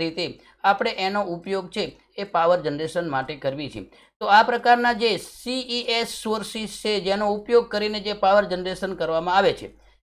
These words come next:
એને કહેવામાં આવે છે કન્વેન્શનલ પાવર જનરેશન. બીજી બાજુ નોન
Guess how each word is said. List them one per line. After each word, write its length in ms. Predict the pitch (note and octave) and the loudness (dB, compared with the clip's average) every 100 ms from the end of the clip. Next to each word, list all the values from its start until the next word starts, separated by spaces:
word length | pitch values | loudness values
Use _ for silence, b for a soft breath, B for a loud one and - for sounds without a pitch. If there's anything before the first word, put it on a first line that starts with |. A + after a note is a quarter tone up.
| _ | _
એને 160 | F#3+ F#3+ | -8 -4
કહેવામાં 320 | E3+ E3 D#3 | -2 -2 0
આવે 140 | D3 C#3 | -2 -4
છે 80 | A#2+ - | -10 -6
કન્વેન્શનલ 560 | B2+ D#3 F3+ G3 G#3 G#3 | -4 -4 -6 -2 -2 2
પાવર 200 | G3 G3+ F#3+ | 4 4 4
જનરેશન. 440 | G3 G3+ G3+ G3+ G#3 b b b | -2 -4 -4 -6 -8 b b b
બીજી 260 | C4 A#3+ G#3+ | 0 2 6
બાજુ 220 | D#3 G#2+ E2+ _ _ _ _ _ _ _ _ _ | 6 4 -8 _ _ _ _ _ _ _ _ _
નોન 320 | C3+ D3+ G#3 | -2 6 6